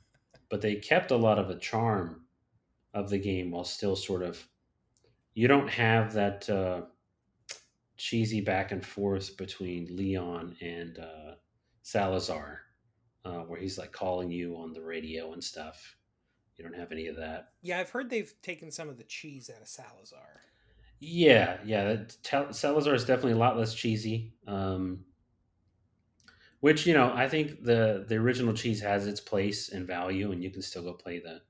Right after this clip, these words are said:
Speaker 1: Yeah.
Speaker 2: play the game if you really want that. Um, yeah, even having played the game before, you know, a couple times, the original, um, uh, they still have surprises.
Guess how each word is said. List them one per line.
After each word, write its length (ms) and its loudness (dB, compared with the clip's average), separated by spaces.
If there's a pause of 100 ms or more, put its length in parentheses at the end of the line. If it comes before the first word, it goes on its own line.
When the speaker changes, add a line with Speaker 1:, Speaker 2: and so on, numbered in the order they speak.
(320)
Speaker 1:
Yeah. 160 -20 (160)
Speaker 2:
play 120 -2
the 100 -4
game 400 -6
if 160 -16
you 100 -6
really 180 -6
want 280 -8
that. 260 -8 (560)
Um, 640 0 (1400)
yeah, 260 6 (140)
even 520 0
having 380 0
played 220 2
the 60 0
game 240 4
before, 600 -2 (180)
you 140 -12
know, 260 -14
a 40 -20
couple 220 -4
times, 500 -4 (580)
the 80 -4
original, 500 0 (1120)
um, 400 -8 (560)
uh, 240 2
they 160 0
still 220 2
have 140 -2
surprises. 1000 -2